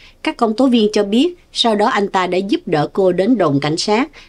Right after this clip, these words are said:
và ở đó để phiên dịch cho cô trong lần tiếp xúc đầu tiên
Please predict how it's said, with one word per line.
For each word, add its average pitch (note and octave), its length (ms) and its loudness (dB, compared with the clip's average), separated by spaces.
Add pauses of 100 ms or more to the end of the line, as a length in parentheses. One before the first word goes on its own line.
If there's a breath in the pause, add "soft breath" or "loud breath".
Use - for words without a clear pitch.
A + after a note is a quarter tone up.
và F3+ 140 0
ở F3 180 -2
đó G3 300 0
để F#3+ 200 0
phiên G3+ 360 -2
dịch D#3 180 0
cho F#3+ 200 -4
cô F#3 320 2
trong F3 160 0
lần D3+ 220 0
tiếp C4 160 0
xúc - 240 -4
đầu D#3+ 180 0
tiên E3 380 0